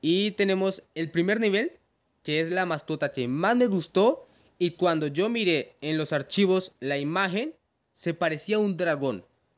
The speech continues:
Un dragón muy épico, pero al último no es un dragón.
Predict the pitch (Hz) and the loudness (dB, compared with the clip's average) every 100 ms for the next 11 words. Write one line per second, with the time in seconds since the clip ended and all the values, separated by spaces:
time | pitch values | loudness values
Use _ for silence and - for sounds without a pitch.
0 | _ _ _ - 160 185 190 160 151 175 | _ _ _ -4 -2 2 2 2 0 -2
1 | 175 - _ 160 170 190 160 151 147 117 | -4 -12 _ 0 4 6 4 0 0 -6
2 | - 92 - 202 214 202 - _ _ - | -6 -12 -10 -6 -4 -4 -8 _ _ -8
3 | 131 131 131 151 143 123 110 110 113 117 | -6 -4 -2 0 2 2 0 -2 -4 -4
4 | 110 87 71 - | -6 -8 -10 -12